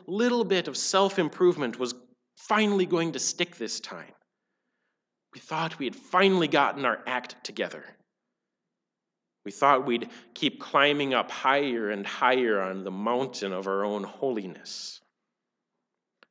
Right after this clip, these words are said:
But the mountain is an idol, and it's an impossible one at that. So we fall. We all know what this is like. We,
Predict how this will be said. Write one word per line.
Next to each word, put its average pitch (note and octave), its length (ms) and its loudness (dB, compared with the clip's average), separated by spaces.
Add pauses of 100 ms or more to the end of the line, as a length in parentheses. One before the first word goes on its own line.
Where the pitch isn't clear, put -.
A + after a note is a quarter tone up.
(420)
But A2+ 140 -8
the G#2+ 60 -6
mountain A2 640 -2 (640)
is G2+ 180 -10
an F#3+ 120 -8 (100)
idol, A#2 360 -6 (840)
and A2+ 120 -4
it's G#2+ 200 -6
an G2+ 100 -8
impossible G#2+ 760 -2
one F2 140 -8
at E2 140 -14
that. - 400 -8 (1600)
So - 140 -8
we F#2 140 -8
fall. G2 580 -6 (2750)
We A2 100 0
all A#2+ 120 2
know B2 200 4
what G#2+ 200 2
this F#2 200 -6
is F#2 140 -12
like. F#2+ 380 -4
We, F#2+ 160 -10